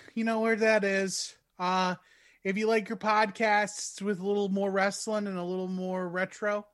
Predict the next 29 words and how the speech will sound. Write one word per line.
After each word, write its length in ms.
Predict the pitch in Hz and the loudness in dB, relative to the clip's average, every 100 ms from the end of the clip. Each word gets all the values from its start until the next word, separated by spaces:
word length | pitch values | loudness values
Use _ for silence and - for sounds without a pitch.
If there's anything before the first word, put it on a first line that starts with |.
| _ _ _ _ _ - | _ _ _ _ _ -4
uh, 180 | 165 | -4
Final 320 | 160 196 202 190 | 0 2 2 4
Wrestling 420 | 190 190 214 196 | 2 2 -4 -6
Place, 380 | 202 202 190 - - - - - - - | -2 2 2 2 -2 -4 -8 -12 -16 -12
uh, 480 | 156 156 151 143 143 131 143 | -4 -2 0 -2 -4 -8 -14
wherever 260 | 147 170 175 | -2 0 2
you 120 | 175 | -2
get 140 | 175 180 | -4 -6
your 100 | 165 | -4
podcast, 720 | 170 165 156 175 165 165 185 | -2 -2 -2 -2 -2 -2 -2
Apple 240 | 165 165 | -4 -4
Podcasts, 600 | 156 165 160 170 160 151 | -4 -2 -2 -4 -4 -4
Google 240 | 170 156 147 | -10 -10 -12
Play, 340 | 160 156 151 | -8 -6 -4
SoundCloud, 720 | 139 175 151 151 - 143 135 | -6 -6 -8 -8 -8 -8 -8
Spotify, 600 | - 143 139 151 135 135 - _ _ _ _ - | -6 -6 -6 -6 -6 -6 -12 _ _ _ _ -10
uh, 240 | 131 127 | -8 -8
Stitcher. 640 | 117 - 151 - 143 135 - _ - | -10 -8 -10 -8 -10 -10 -14 _ -18
Uh, 160 | 131 131 | -14 -14
just 280 | 127 151 - | -12 -12 -6
search 240 | 160 151 | -8 -8
for 240 | - 151 | -8 -8
Final 260 | 139 156 151 | -4 -4 -2
Wrestling 360 | 147 147 156 139 | -2 -4 -8 -8
Place, 720 | 151 143 139 139 - - - _ _ _ _ _ _ | -6 -6 -8 -12 -12 -12 -12 _ _ _ _ _ _
um, 440 | 139 135 135 131 139 _ | -6 -4 -4 -6 -10 _
in 140 | 185 | -2
your 100 | 175 | -2
podcatcher, 920 | 160 156 170 165 - 180 - 180 175 | -4 0 0 0 -2 -6 -2 -2 -4